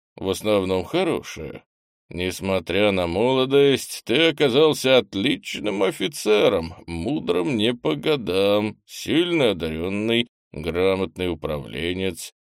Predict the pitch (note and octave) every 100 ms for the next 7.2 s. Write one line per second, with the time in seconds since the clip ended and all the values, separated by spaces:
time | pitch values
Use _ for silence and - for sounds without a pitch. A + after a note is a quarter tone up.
0 | _ - F2 E2+ F#2 F#2+ F2 - D#2+ E2+
1 | F#2 F2 F2+ D#2+ E2 F2 E2 F2 F#2 E2+
2 | F2+ F2+ F2 D#2+ E2 E2+ F2 F#2 A2 A#2
3 | _ _ E2 E2+ G2+ G2+ G2+ D3+ F3 D#3
4 | D#3+ D#3 E3 F3+ F#3 E3+ - F3 D3+ -
5 | A#2 C3 C#3+ - D3 A#2 B2 B2+ - D3+
6 | B2+ A2 A#2+ B2 C3+ C#3+ - F#3 D3 F#2+
7 | G#2+ C3+